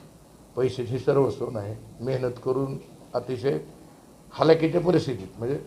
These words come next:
मध्यमवर्गीय मुलं, आणि ही मुलाकडे जर पालकाकडे बघितलं, मुलाकडे बघितलं, ह्या मातलं एक बी शिकलेलं नाही.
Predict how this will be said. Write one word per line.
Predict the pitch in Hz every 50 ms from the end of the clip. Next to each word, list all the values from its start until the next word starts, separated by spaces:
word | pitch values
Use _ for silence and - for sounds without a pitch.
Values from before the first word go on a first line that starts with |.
| - 143
मध्यमवर्गीय | 151 143 127 143 147 139 143 143 143 143 135 131 120 117 110 110
मुलं, | 110 107 98 -
आणि | 117 117 95 -
ही | 139 143 151 156
मुलाकडे | 151 147 160 160 156 147 151 147 139 139
जर | 160
पालकाकडे | 160 - 170 170 147 131 143 123 127 139 139
बघितलं, | 147 160 156 - 226 226 226
मुलाकडे | - 151 147 143 131 120 135 135
बघितलं, | 135 147 151 143 131 110 110 107 110 - - - - - - -
ह्या | 113 131 135 135 135 135
मातलं | 135 135 123 127 131
एक | 139 147 143 139
बी | 139 143
शिकलेलं | - - - 123 123 117 113 113 104
नाही. | 92 -